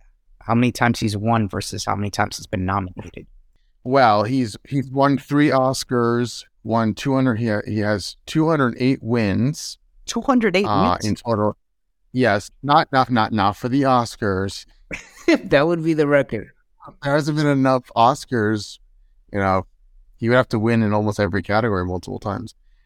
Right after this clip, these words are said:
Speaker 2: Um, and, uh, he's gotten three hundred and twenty-one nominations in total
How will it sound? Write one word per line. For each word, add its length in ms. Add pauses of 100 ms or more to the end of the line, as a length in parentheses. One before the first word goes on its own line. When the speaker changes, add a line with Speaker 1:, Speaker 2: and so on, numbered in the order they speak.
(180)
Speaker 2:
Um, 600 (160)
and, 480
uh, 160
he's 400 (160)
gotten 320
three 180
hundred 200
and 120
twenty-one 400
nominations 600
in 100
total 260